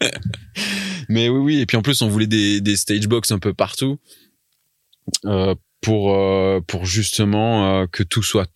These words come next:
connecté, parce que on voulait avoir, euh,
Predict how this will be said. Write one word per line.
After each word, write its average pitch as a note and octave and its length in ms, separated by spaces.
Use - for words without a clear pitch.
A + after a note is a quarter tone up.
connecté, G#2+ 640
parce F#2+ 240
que F#2 300
on F2+ 240
voulait G2 360
avoir, F2+ 460
euh, E2 40